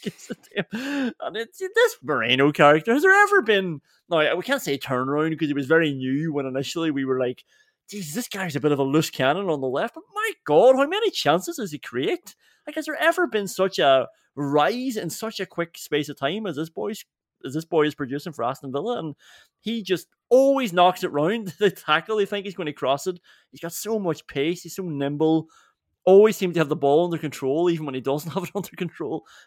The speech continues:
Plays it into Watkins, who touches it. I mean, Dan Burns having a nightmare at this stage. <laughs> Watkins has his back to him,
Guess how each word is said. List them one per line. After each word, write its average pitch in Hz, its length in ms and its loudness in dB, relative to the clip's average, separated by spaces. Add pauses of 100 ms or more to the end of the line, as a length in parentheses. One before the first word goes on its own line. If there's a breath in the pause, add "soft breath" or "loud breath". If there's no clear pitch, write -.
Plays 165 280 6
it 139 80 0
into 143 300 2
Watkins, 143 640 2 (520)
who 139 120 -4
touches 135 480 2
it. 139 200 4
I 123 220 -6
mean, 131 260 -6
Dan 139 280 2
Burns 123 300 -4
having 120 120 -10
a 117 60 -8
nightmare 127 540 -2
at 117 60 -6
this 127 140 -6
stage. 139 420 0
<laughs> - 0 -
Watkins 165 540 2
has 175 140 0
his 165 120 -8
back - 340 0
to 147 120 0
him, 143 180 -2